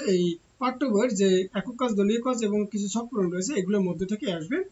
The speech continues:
আর তোমরা জানো যে আসলে যেদিন পরীক্ষা তার আগের রাতে তো প্রশ্ন তো ফাঁস হয়ে যায়, আর প্রশ্ন ফাঁস হলে তো তোমরা অবশ্যই সেই উত্তরগুলো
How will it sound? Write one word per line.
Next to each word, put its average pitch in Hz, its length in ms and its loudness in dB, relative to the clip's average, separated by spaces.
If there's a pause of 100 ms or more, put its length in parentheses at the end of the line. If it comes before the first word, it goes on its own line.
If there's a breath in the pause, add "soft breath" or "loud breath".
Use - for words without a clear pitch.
আর 220 140 0
তোমরা 269 220 0
জানো 220 240 0
যে 226 120 -4
আসলে 190 300 -2
যেদিন 185 280 0
পরীক্ষা 185 340 -4
তার 180 160 -6
আগের 170 240 -6
রাতে 196 200 -6
তো 208 80 -2 (880 soft breath)
প্রশ্ন 247 300 0
তো 247 80 2 (160)
ফাঁস 202 260 0
হয়ে 208 240 4
যায়, 302 200 4 (180)
আর 185 100 0
প্রশ্ন 240 260 -4
ফাঁস 233 260 -4
হলে 247 180 0
তো 247 100 -2
তোমরা 196 240 -2
অবশ্যই 190 360 0
সেই 202 200 0
উত্তরগুলো 190 520 0